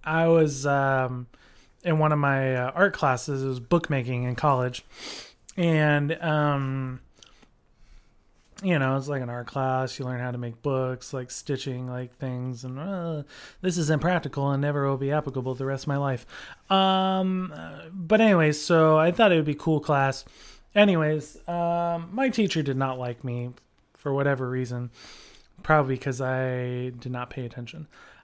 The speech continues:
Um, but, like, uh,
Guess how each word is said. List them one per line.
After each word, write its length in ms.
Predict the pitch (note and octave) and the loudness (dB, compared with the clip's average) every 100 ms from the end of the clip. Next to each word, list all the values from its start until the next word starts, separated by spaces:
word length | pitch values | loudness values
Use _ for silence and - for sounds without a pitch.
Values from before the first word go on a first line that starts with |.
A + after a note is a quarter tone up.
| _ | _
Um, 1000 | F#3 F3 E3+ E3 D#3 D3 C#3 C3+ C3 D#3+ - | 2 4 6 6 6 4 2 0 -4 -8 -6
but, 340 | F3 A3 G#3+ | -2 0 0
like, 340 | B3 A#3 A3+ | 0 0 -2
uh, 300 | A3+ A3+ A#3+ | -4 -2 -2